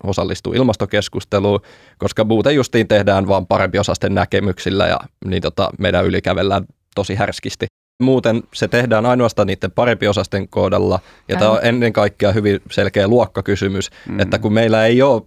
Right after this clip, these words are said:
Speaker 1: sitä tietotaitoa, mitä voisi olla vaikka noilla paremmin koulutetuilla, parempi tulosilla ihmisillä, niin he tulee todennäköisesti kävelemään meidän yli, ellei me
Speaker 2: Mm.
Speaker 1: sitten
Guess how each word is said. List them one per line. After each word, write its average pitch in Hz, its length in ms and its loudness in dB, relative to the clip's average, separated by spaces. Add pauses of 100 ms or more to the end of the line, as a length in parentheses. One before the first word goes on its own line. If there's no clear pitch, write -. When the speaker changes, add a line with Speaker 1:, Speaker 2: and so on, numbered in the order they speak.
(160)
Speaker 1:
sitä 98 240 -2
tietotaitoa, 110 720 0
mitä 95 260 -2
voisi 104 240 2
olla 101 180 2
vaikka 98 260 -2
noilla 95 220 0
paremmin 117 360 0
koulutetuilla, 101 560 0
parempi 98 400 0 (340)
tulosilla 98 460 -2
ihmisillä, 101 600 0 (400)
niin 101 220 -2 (120)
he 123 60 0
tulee 113 240 2
todennäköisesti 104 720 0
kävelemään 135 360 2
meidän 95 280 0
yli, 92 340 -2
ellei 101 340 4
me 98 80 2
Speaker 2:
Mm. 98 40 0
Speaker 1:
sitten 101 380 -2